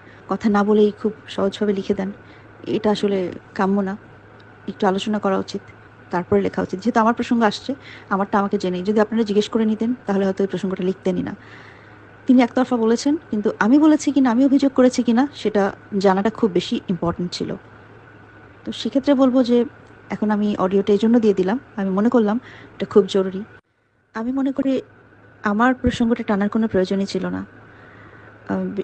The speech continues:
আমি জায়েদকে অনেক স্নেহ করি, ও আমাকে যথেষ্ট সম্মান করে। আমাদের মধ্যে যতটুকু কাজের রিলেশন, সেটা খুবই ভালো একটা রিলেশন,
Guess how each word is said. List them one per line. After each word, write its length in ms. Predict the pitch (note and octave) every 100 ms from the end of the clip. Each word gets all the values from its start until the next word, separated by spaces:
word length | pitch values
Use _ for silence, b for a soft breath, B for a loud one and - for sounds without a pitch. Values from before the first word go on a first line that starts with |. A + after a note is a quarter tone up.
| -
আমি 340 | G3 A3 A3 - - - - - - - - - - F#3+
জায়েদকে 400 | G#3 G3 - A3+
অনেক 260 | F#3+ F#3+ G#3+
স্নেহ 240 | - A3
করি, 320 | A3 A3 C4 D#4 - - - -
ও 40 | F#3
আমাকে 260 | F3+ - - -
যথেষ্ট 360 | F#3+ C4 B3 A3+
সম্মান 340 | F#3 D#3+ -
করে। 200 | - - -
আমাদের 280 | F#3+ G3
মধ্যে 260 | G#3+ G#3+ B3+ B B B B B B G3+
যতটুকু 400 | G3+ G#3+ A#3 A#3+
কাজের 320 | G3 F3+ A3
রিলেশন, 320 | G#3+ G#3+ B3
সেটা 160 | A3+ A#3
খুবই 220 | - E4+
ভালো 220 | - F#3
একটা 160 | F#3 -
রিলেশন, 380 | - - -